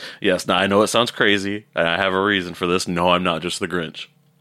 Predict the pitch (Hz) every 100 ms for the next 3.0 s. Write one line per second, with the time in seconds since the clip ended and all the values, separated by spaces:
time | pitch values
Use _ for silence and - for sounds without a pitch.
0 | _ - - - - 82 85 95 98 -
1 | 101 - 90 85 80 - 76 85 117 143
2 | 147 135 147 165 180 220 117 87 87 82